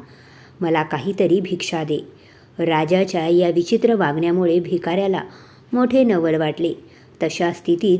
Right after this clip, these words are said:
त्याने आपल्या झोळीतून धान्याचा एक दाणा काढून तो राजाला दिला. राजाने आपला अपेक्षाभंग केला असे वाटून भिकारी खिन्न मनाने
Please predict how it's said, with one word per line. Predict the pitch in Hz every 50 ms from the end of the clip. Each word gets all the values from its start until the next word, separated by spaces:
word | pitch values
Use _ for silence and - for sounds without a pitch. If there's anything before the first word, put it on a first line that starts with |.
| 180 180 -
त्याने | 196 180 185 190 190
आपल्या | 185 175 180 175 180 180 185
झोळीतून | 175 175 180 175 175 180 185 175 180 180 175
धान्याचा | 180 156 170 165 170 175 185 185 180 185 180
एक | 170 - 196 196 170 160
दाणा | 165 156 160 165 165 175
काढून | 175 214 208 214 202 180 - - - - - - - - - _
तो | - -
राजाला | 269 262 240 240 226 190 196 165 160 165 185
दिला. | 180 165 160 147 143 135 - - _ _ _ - - - _ _ -
राजाने | 208 202 214 208 208 214 196 233 233 240 247 254 254 -
आपला | 208 202 202 208 196 170 165 175 - -
अपेक्षाभंग | - 190 185 - 220 226 220 - - 247 240 233 190 - 214 220 220 220 202 175 - - - - - - - - - - _ -
केला | 247 233 247 247 240 196
असे | 196 - - 208 202 - - 208 208
वाटून | 180 180 165 175 180 - 190 185 196 185
भिकारी | 165 156 185 185 196 196 190 190 196 190 190
खिन्न | - 240 247 247 262
मनाने | 254 240 214 180 180 175 180 175 165 180